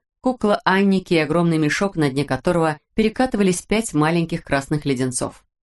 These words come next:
Это всё, что осталось от тех ста кило, которые купила Пеппи. Господин Нильсон тоже сидел на тачке. Он устал и хотел прокатиться. "А знаете, что я вам скажу?"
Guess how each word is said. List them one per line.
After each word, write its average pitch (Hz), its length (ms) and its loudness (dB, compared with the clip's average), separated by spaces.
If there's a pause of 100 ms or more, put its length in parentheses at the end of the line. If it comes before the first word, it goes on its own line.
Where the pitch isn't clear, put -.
(140)
Это 175 220 -2
всё, 175 200 -2
что 165 240 0
осталось 151 500 -2
от 147 160 -4
тех 160 220 -4
ста - 180 -4
кило, 127 340 -2
которые 131 360 -4
купила 139 400 -2
Пеппи. 117 420 -6 (640)
Господин 202 480 2
Нильсон 190 380 2
тоже 214 200 -2
сидел 156 320 0
на 151 120 0
тачке. 139 500 -6 (360)
Он 247 140 4
устал 277 340 0
и - 40 0
хотел 190 300 -2
прокатиться. 139 840 -4 (1040)
"А 311 60 0
знаете, 403 300 0
что 262 160 2
я 247 60 4
вам 220 80 0
скажу?" 220 340 -4